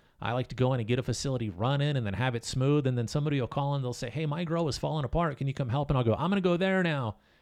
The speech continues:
And then guess what it's time for? The person that was shining the most when I was there, I recommend they take over my position, and now they get to be the grow lead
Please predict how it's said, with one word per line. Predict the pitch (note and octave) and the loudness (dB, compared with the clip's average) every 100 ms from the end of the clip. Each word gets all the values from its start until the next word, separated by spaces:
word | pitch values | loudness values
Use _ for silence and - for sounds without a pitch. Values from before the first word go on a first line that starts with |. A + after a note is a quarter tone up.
| - | -4
And | |
then | C#3+ | -2
guess | D#3 D#3 | 0 0
what | E3 D3 | 2 0
it's | - | 2
time | E3 E3 | 2 4
for? | D3 D3 A2+ F2+ _ _ _ - | 2 4 4 2 _ _ _ -6
The | |
person | - C#3 D3 D3+ | 2 2 2 0
that | C#3 | 0
was | B2 | 0
shining | A#2 C3+ B2 C#3 C#3 | 0 0 0 0 0
the | A2 | 0
most | G#2 A2+ D3 C#3+ - - - | 2 4 2 0 -12 -20 -4
when | A#2 | -2
I | A#2+ | 0
was | B2 A2+ | 0 -2
there, | G2 G#2+ B2 C#3 | -2 0 0 0
I | A#2+ | -2
recommend | C3 C3+ C#3 C3 C3+ | 0 0 0 -2 -2
they | G2+ A2 B2 | -2 -4 6
take | - A#2+ | 6 6
over | B2 A#2+ B2 | -2 0 0
my | G#2+ G#2 | 0 -2
position, | A2+ A2 B2 C3+ G2+ | 0 0 0 -2 -4
and | G2 | -4
now | G2+ G2 | -4 -2
they | G2+ | -2
get | G#2 A2 | -4 -4
to | A2 | -6
be | G2 | -6
the | G#2 A2+ | -4 -4
grow | G#2 A2+ | 0 0
lead | D3 A2 G#2 A#2 | 0 -2 -2 -4